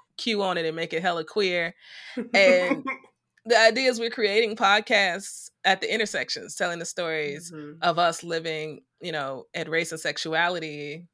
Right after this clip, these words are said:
Speaker 1: is at the heart of who we are, 'cause our stories matter and we need 'em in the podcasting space.
Speaker 2: Mm-hmm.
Speaker 1: So we're dropping our first slate of podcasts in twenty twenty-three. I'm really excited about that.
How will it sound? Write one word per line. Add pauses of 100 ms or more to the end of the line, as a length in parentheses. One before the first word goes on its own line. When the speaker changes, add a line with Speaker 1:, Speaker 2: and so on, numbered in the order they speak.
(120)
Speaker 1:
is
at
the
heart
of
who
we
are, (760)
'cause
our
stories
matter
and
we
need
'em
in
the
podcasting
space.
Speaker 2:
Mm-hmm.
Speaker 1:
So
we're
dropping (120)
our
first
slate
of
podcasts
in
twenty
twenty-three. (340)
I'm
really
excited
about
that.